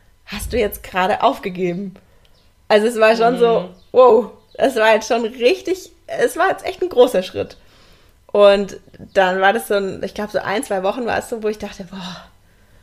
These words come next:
Speaker 1: das war jetzt echt krass. Also, wo ich das auch gar nicht so realisiert habe. Ich dachte immer, „Ah, Montag kann ich ja da wieder hin.
Speaker 2: Ja, ja.
Speaker 1: Montag bin ich ja da, geht's ja wieder weiter.“ Und nachdem diese Phase um war, kam jeden Tag, wo ich dachte,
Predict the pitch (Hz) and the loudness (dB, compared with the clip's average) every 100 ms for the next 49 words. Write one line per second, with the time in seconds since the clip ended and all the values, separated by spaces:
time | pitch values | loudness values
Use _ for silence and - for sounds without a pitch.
0 | - - - 214 214 - 214 - - 196 | -20 -20 -16 -12 -8 -8 -8 -8 -10 -10
1 | - - 185 190 202 196 196 196 202 220 | -8 -4 -2 -2 -2 0 0 2 0 0
2 | 202 190 185 185 240 240 175 190 202 202 | 0 0 0 0 0 0 -2 -4 -6 -6
3 | 190 - 180 180 190 185 180 175 180 165 | -8 -8 -6 -6 -6 -8 -10 -10 -8 -8
4 | 165 170 190 170 _ _ 196 220 233 233 | -8 -8 -8 -8 _ _ -6 0 4 4
5 | 254 240 294 294 220 202 190 190 240 240 | 4 4 4 6 8 8 8 6 2 2
6 | 233 202 190 202 240 202 220 - - - | 2 2 4 4 4 2 -2 -4 -18 -20
7 | - - - - 208 202 214 202 - _ | -20 -20 -12 0 4 6 4 -2 -16 _
8 | - 196 202 196 233 214 196 262 262 208 | -10 -2 2 2 2 0 0 -4 -2 -2
9 | 202 202 214 180 180 214 - - _ - | 0 -2 -2 0 0 0 -4 -14 _ -6
10 | 208 196 196 214 214 196 180 - - | -4 -2 -2 -2 -6 -10 -16 -20 -20